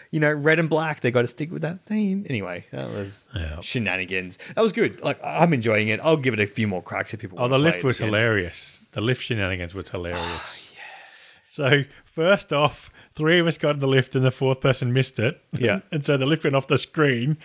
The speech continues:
Speaker 2: and then everyone teleported back
Speaker 1: Back
Speaker 2: to the
Speaker 1: down
Speaker 2: bottom.
Speaker 1: again, 'cause I, uh, 'cause I was Luke Prime, so it
Speaker 2: Yeah.
Speaker 1: followed whatever I was
Speaker 2: Yeah.
Speaker 1: doing, and I missed the lift.
Speaker 2: Then all four of us went up into the lift and I got stuck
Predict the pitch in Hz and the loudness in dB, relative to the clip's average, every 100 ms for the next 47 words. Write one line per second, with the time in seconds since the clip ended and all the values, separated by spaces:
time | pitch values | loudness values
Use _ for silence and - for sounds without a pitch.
0 | - - 160 160 151 131 156 143 139 135 | -8 -2 2 4 4 2 2 2 2 2
1 | - 143 156 135 147 156 151 139 160 160 | 2 2 2 2 4 4 2 0 2 2
2 | 170 156 156 139 156 156 165 147 131 139 | 2 2 2 2 0 2 4 2 0 -2
3 | 151 131 123 117 131 123 120 131 147 131 | 0 2 2 2 2 2 4 2 2 2
4 | 131 131 120 110 110 143 151 131 120 104 | 2 2 2 0 2 2 2 0 0 0
5 | 110 127 139 127 - 107 107 98 - - | 2 4 2 0 -2 -2 0 0 -2 -6
6 | 156 160 143 214 170 175 175 190 185 160 | 0 2 4 2 2 0 2 2 2 0
7 | 151 151 151 143 - 135 143 143 156 151 | 0 0 2 2 2 -2 0 2 2 0
8 | 135 - - 147 151 | -4 -6 4 4 4